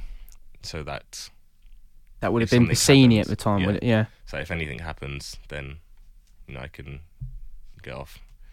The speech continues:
Speaker 1: And so I got on the team bus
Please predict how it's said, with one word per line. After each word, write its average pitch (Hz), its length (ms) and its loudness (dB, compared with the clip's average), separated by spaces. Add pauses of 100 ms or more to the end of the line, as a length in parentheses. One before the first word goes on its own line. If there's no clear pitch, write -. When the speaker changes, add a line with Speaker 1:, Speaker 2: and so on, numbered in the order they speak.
(1200)
Speaker 1:
And 90 240 -6
so 98 140 -4
I 92 60 -2
got - 120 -6
on 87 100 -6
the 85 100 -8
team 90 280 -8
bus 92 340 -8